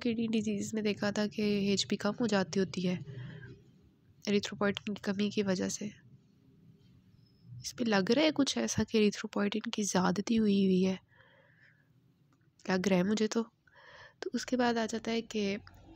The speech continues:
ultrasound revealed the mass। तो there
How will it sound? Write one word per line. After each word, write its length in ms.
ultrasound 540
revealed 480
the 100
mass। 360
तो 160
there 160